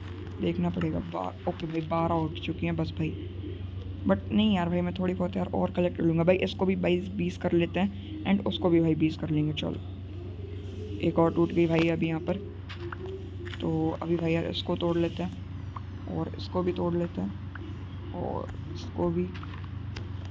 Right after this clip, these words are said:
Okay finally guys अभी ना भाई इसको, इसकी भाई यार चौदह vlogs हो चुके हैं, but अभी भाई बीस करने हैं और इस वाली के भाई बारह हो चुके हैं। चलो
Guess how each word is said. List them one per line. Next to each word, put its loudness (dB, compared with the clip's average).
Okay 0
finally 4
guys 2
अभी 4
ना 6
भाई 4
इसको, -4
इसकी -2
भाई 2
यार 2
चौदह -4
vlogs -2
हो -4
चुके -6
हैं, -4
but -2
अभी 2
भाई 0
बीस -2
करने 2
हैं -4
और -2
इस -2
वाली 2
के 2
भाई 2
बारह 2
हो -2
चुके -8
हैं। -8
चलो -8